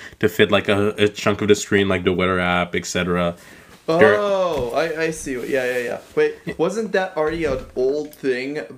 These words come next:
Speaker 2: back on Mac O S when they had, uh, the dashboard too? And you
Speaker 1: Yeah.
Speaker 2: could add
Speaker 1: They, they had the dashboard. They got rid of the dashboard. They're reintroducing widgets to, uh, Mac O S,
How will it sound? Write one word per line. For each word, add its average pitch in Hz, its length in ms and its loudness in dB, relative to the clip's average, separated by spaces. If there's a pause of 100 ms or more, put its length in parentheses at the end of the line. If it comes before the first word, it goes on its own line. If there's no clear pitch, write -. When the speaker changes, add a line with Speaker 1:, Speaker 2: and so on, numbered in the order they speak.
Speaker 2:
back 127 320 -4
on 127 120 -8
Mac 113 300 -6
O 135 140 -2
S - 340 -6
when 113 160 -4
they 113 120 -4
had, 110 360 -4
uh, 110 200 -4
the 107 180 -4
dashboard 110 680 -4
too? 117 360 -4
And 117 140 -6
you 151 80 4
Speaker 1:
Yeah. 139 180 6
Speaker 2:
could - 80 -4
add 113 220 -4 (1000)
Speaker 1:
They, 135 260 6
they 131 160 4
had 139 200 6
the 143 60 -4
dashboard. 120 580 4
They 110 80 4
got 104 220 4
rid 135 160 4
of 127 120 4
the 101 60 -8
dashboard. 104 880 4 (1000)
They're 127 280 6
reintroducing 151 880 4
widgets 123 500 2
to, 117 360 4
uh, 107 220 4
Mac 107 440 2
O 110 100 4
S, 117 320 2